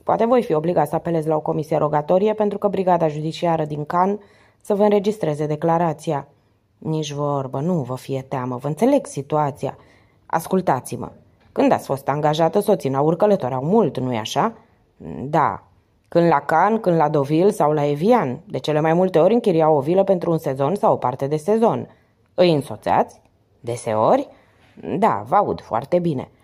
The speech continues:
A stat la Ritz cu ei și fetița. Apoi, după trei ani, s-a născut băiatul. Mhm. Așa e? Nu-i un copil bolnovicios care are nevoie de un climat mai cald decât cel de la Paris?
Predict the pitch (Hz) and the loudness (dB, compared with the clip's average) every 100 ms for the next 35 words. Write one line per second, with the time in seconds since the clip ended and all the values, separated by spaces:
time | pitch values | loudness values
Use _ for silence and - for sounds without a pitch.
0 | _ - 131 - 151 151 156 214 - - | _ -10 -10 -2 0 2 4 2 0 -6
1 | 139 165 160 - 131 147 147 175 151 123 | 0 2 0 -2 -6 -4 -4 -4 -6 -8
2 | 123 - _ _ - 117 156 147 139 127 | -12 -16 _ _ -14 -6 0 2 0 -2
3 | 131 131 113 139 143 135 113 151 170 156 | -6 -6 -8 -8 -6 -4 -2 -4 -6 -8
4 | 135 127 - 147 143 123 139 135 120 123 | -10 -12 -12 -6 -4 -2 -2 -2 -2 -6
5 | 110 135 143 139 135 147 156 - - - | -6 -6 -8 -8 -8 -10 -12 -16 -20 -16
6 | - 147 - 151 143 151 277 - - _ | -6 -4 0 0 2 4 2 0 -12 _
7 | _ _ 302 185 127 123 165 180 120 113 | _ _ 2 2 2 0 0 0 0 -2
8 | 123 139 214 185 123 120 170 143 110 147 | -4 2 2 2 0 2 2 0 -2 0
9 | 214 131 117 135 151 196 135 85 170 220 | 2 2 -2 -2 0 2 0 0 2 2
10 | 160 - 160 175 147 127 107 120 226 311 | 0 -2 -2 0 0 0 -2 0 -2 -4